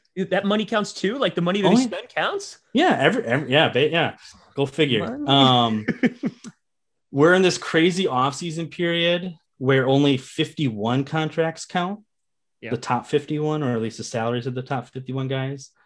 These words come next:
Speaker 2: When the regular season starts, everyone counts. So then there's fifty-three guys.
Speaker 1: Mm-hmm.
Speaker 2: So you have to add at least one point three million if they're, like,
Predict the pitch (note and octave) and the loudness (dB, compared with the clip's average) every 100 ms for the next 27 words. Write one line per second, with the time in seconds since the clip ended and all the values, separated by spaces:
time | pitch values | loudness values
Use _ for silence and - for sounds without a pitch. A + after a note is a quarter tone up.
0 | _ - A#2+ A2 A2 A#2 A#2+ A#2 G#2 B2 | _ -8 -4 0 0 2 0 -2 -4 -6
1 | A#2 A#2+ - B2 A#2+ - - _ _ _ | -4 -8 -6 -6 -6 -8 -20 _ _ _
2 | G#2+ G2+ B2 C3+ C#3 C#3 D#3 D#3+ - - | -8 -4 -2 -2 -2 -2 -4 -4 -10 -10
3 | A2+ G#2+ G#2 G2+ - A2+ - - - A2 | -6 -6 -8 -10 -10 -10 -10 -16 -12 -10
4 | B2 C3 D3 D#3 D#3+ - - C3+ B2+ B2+ | -4 -2 -2 -4 -8 -18 -20 -20 -8 2
5 | C3 B2+ C3 A#2+ A#2+ A#2+ B2 B2+ C#3 C#3+ | 4 4 2 2 2 -2 -2 2 2 2
6 | C3+ B2+ B2 A#2+ C3 A#2 A#2+ A2+ A2 A2 | -2 -4 -2 -2 -2 -2 -4 -4 -4 -4
7 | A#2+ D3+ E3 - - A2+ - A#2+ A2 G#2+ | -4 -6 -8 -12 -6 -6 -2 0 0 -2
8 | G#2+ | -4